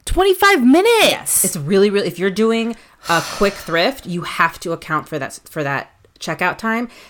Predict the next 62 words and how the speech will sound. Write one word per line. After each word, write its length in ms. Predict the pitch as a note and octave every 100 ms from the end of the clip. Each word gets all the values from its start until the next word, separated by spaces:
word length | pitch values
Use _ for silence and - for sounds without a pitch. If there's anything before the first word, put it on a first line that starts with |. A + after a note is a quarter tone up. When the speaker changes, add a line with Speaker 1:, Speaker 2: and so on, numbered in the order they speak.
| -
Speaker 2:
and 160 | E3+
you 60 | E3
have 140 | D#3+
to 60 | -
account 380 | D#3 - D3 -
for 500 | - D3+ C#3 C3 C#3 _ _ -
the 100 | C#3
fitting 300 | C3 C3 C3
room 180 | -
time. 420 | C#3+ - - - - _ _ _ _ _ -
I've 240 | D#3+ E3+
made 400 | F3 E3+ D#3+ D#3
this 180 | D3+ D3
mistake 300 | E3 - D#3
before 320 | D3+ D3 D#3+ A3+
where 100 | F3
I'm 100 | D3
like, 180 | C3+ -
"All 60 | D#3
right, 120 | C#3
I 60 | D#3+
have 160 | D3+
twenty 280 | - F#3 F#3
minutes 280 | F#3 E3+ E3+
to 100 | -
thrift." 520 | - D3+ G2+ - - - _
And 180 | D#3 D3+
then 280 | D3+ D3 C3+ -
I 220 | C3+ C#3+ C#3+
saw 320 | - E3 D3
the 100 | C#3+
line 560 | C3+ C#3 F#3+ E3+ B2 C3+
and 120 | D3
I'm 140 | C#3+
like, 140 | C#3+ C3+ -
"I'm 140 | D3+
gonna 140 | D3+ C#3+
be 100 | D#3
here 120 | B3+
for 220 | - C#3 - _ _ -
another 260 | D#3+ C#3+ D3
thirty-five 460 | D3+ D3+ C#3+ C#3+
minutes." 260 | E3 F#3 -
I 60 |
had 60 | F#3+
to 60 | -
put 180 | G#3 -
everything 480 | E3 E3+ E3+ D#3+
back 300 | C#3 C3 G2
because 200 | - E3
I 60 | D3
didn't 200 | D3 C#3+
account 280 | C#3 C#3 C3
Speaker 1:
Mm-hmm. 40 |
Speaker 2:
for 60 | C#3
that 160 | B2+ -
time. 320 | C3+ G#2 E2
Speaker 1:
Yeah. 420 | - D#2+ D#2+ D#2 E3
Speaker 2:
But 100 | E3
I 80 | C3
hid 240 | C3 D3+
it 280 | D3+ A#3 -